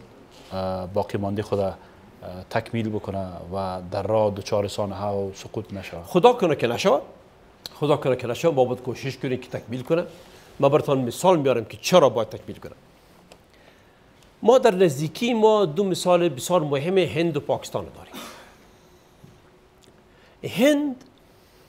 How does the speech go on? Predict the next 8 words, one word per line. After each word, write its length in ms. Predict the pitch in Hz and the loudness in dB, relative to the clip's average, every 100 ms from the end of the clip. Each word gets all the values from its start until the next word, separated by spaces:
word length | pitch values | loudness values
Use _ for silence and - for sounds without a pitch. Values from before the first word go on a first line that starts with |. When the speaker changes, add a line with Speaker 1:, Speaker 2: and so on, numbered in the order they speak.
| - | -6
Speaker 2:
بزرگای 580 | 131 127 123 180 226 202 | -2 0 2 4 6 6
هند 420 | 180 190 190 180 - - _ - | 4 2 0 -4 -14 -20 _ -4
به 100 | 143 | -4
قانون 460 | - 147 143 180 | 2 2 4 4
اساسی 500 | 180 143 - 135 - | 2 -4 -4 -4 -4
خود 200 | 208 151 | -6 -6
وفادار 500 | 120 113 123 104 127 | -6 -6 -6 0 0
ماندن. 320 | 110 92 80 | 0 -6 -10